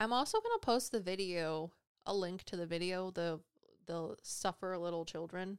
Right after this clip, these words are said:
if you guys wanna watch it. I didn't watch it. I tried to, and I got sad. So, I, I'm also that person that doesn't like to watch things that are sad on T V. If you just tell me about it, I know it's sad. I don't have to see it too.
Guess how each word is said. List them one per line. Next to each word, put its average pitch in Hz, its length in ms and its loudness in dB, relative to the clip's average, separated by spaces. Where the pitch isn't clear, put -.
if 175 160 -10
you 175 60 -6
guys 165 200 -4
wanna 160 220 0
watch 175 260 -2
it. 208 220 -2
I - 60 -4
didn't 156 420 -2
watch 202 300 2
it. 214 180 0
I 170 100 4
tried 160 440 4
to, 202 240 2
and 175 120 2
I 156 100 -4
got - 200 0
sad. 139 240 2
So, - 340 -6
I, 190 120 -4
I'm 311 140 10
also 349 240 10
that 247 160 10
person 226 240 4
that 180 100 0
doesn't 185 180 4
like 196 140 2
to 202 80 -4
watch 170 260 4
things 180 200 -2
that 170 100 0
are 160 80 0
sad 160 260 4
on 165 140 -2
T 170 160 -2
V. 165 280 -2
If - 120 -4
you 240 60 2
just 240 180 0
tell - 240 0
me 170 140 0
about 170 200 4
it, 175 180 2
I 156 100 -2
know 151 240 0
it's 165 120 -2
sad. - 240 0
I 165 60 0
don't 170 120 -2
have 170 120 -4
to - 80 -6
see 160 280 -2
it - 120 -4
too. 156 400 0